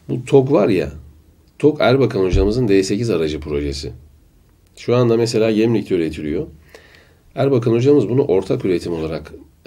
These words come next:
e, ortaya çıkarttı. Dedi ki, "Arabamızı birlikte üreteceğiz. Arabayı birlikte tasarlayacağız. Arabayı bir kere pazarda satış problemin kalmıyor." Arabayı ürettin kime satacaksın? Türkiye'ye satacağız.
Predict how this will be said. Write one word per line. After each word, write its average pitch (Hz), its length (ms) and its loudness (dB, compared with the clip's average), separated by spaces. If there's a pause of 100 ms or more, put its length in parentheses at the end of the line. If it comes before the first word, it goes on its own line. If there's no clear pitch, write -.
(140)
e, 85 80 -8
ortaya 80 400 -4
çıkarttı. 76 460 -10
Dedi 135 180 -4
ki, 120 120 -2
"Arabamızı 101 500 0
birlikte 101 320 -4
üreteceğiz. 78 560 -10 (1000)
Arabayı 113 400 4
birlikte 92 320 -2
tasarlayacağız. 135 800 0
Arabayı 113 440 0
bir 127 80 -2
kere 127 260 2
pazarda 113 680 0 (340)
satış 143 400 -6
problemin 113 420 2
kalmıyor." 71 480 -6 (440)
Arabayı 123 300 4
ürettin 135 340 2
kime 131 180 0
satacaksın? 101 680 -4 (500)
Türkiye'ye 107 400 0
satacağız. 80 540 -10